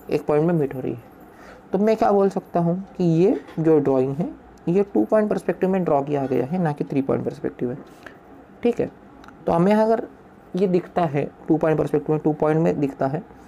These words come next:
तो हमें क्या क्या visible होना चाहिए, तो तीन surfaces visible होते हैं, generally तीन सरफेस visible होते हैं, वो भी सामने से थ्री, थ्री, तीन surface visible होंगे। ठीक है, अब ये देखो,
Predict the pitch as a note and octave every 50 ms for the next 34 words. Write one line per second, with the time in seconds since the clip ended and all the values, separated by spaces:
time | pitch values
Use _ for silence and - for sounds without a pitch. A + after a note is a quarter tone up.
0 | - - - F#3 F#3+ G3 G#3+ G#3 G3+ F#3 F#3 F3+ G#3 G3 F#3+ E3+ F3+ F3+ F#3 F#3
1 | F3+ E3+ E3 E3 E3 F3 E3+ F#3+ G#3 A#3 A3+ - G#3 G3+ G3+ - F3 E3+ F3 F3
2 | F3 F3+ F3 D#3 C#3+ C#3 C3+ C#3 C#3 C#3 C3+ C3+ C#3 B2+ C3 - - - - C3+
3 | C3 B2+ B2 C3 D3 D#3+ G3 C4 - - - - - - - E3+ E3 D#3+ D#3+ D3
4 | D3 C#3+ D#3+ D#3+ E3 C#3 C3 B2 B2+ C3 - - E3+ E3+ - C3 B2 B2+ - -
5 | - D3 D3+ F3+ G3+ - - D#3 D#3 D#3+ D#3+ E3+ E3+ F3+ E3+ E3+ E3 D#3 E3+ -
6 | - - - E3+ E3+ E3+ E3+ E3 D3+ D3+ E3 D#3 - - - - - C3+ D3+ C#3
7 | C3 C3+ C3+ C#3+ D#3+ D#3 D3+ C3+ B2 A2+ G#2 G2 - - - - - - - -
8 | - - - - - - - - - - - - - - - - - - - -
9 | - - - - - - - - - - - - - - - - - - - -
10 | - - - - - - - - - - - - - - - - - - - -
11 | - - - - - - - - - D#3+ D#3 D#3+ D#3+ D#3 C3 B2+ A#2+ - - -